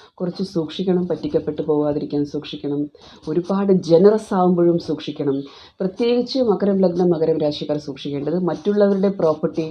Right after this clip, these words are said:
കാര്യങ്ങളിൽ, മറ്റുള്ളവരുടെ വീട്ടുകാര്യങ്ങളിൽ ഇടപെടാതിരിക്കുക എന്നാണ്. നിങ്ങളുടെ രാശിയിലാണ്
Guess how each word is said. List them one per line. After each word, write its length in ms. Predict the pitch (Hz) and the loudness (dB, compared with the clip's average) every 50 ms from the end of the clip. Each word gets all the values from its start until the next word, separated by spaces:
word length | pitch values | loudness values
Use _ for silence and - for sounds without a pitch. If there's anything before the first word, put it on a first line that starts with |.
| 156 | -6
കാര്യങ്ങളിൽ, 540 | - 160 143 139 139 139 143 139 139 135 - - - - - - _ - | -6 -4 -2 -2 0 0 0 0 0 -2 -4 -6 -10 -18 -20 -20 _ -4
മറ്റുള്ളവരുടെ 760 | 170 170 170 170 - 202 208 202 202 196 196 196 190 202 208 | -2 -2 -2 0 0 0 4 4 4 4 4 4 4 4 4
വീട്ടുകാര്യങ്ങളിൽ 760 | 180 170 175 170 - 180 165 170 151 147 151 151 151 156 156 | 4 2 2 4 4 4 4 4 2 2 0 0 0 0 0
ഇടപെടാതിരിക്കുക 680 | 147 143 143 143 147 147 143 143 135 139 147 - - 143 | 0 -2 -2 -2 -2 -2 -2 -2 -2 -4 -6 -4 -2 -2
എന്നാണ്. 280 | 135 139 139 131 127 127 - - - - - _ - | 0 0 0 0 -2 -4 -8 -16 -20 -20 -20 _ -4
നിങ്ങളുടെ 460 | - 185 190 202 208 220 220 240 233 | 0 2 4 4 4 4 4 4 4
രാശിയിലാണ് 680 | 233 208 196 185 190 - - 214 196 208 196 180 147 - | 6 4 2 2 0 0 -2 0 4 4 4 4 2 -2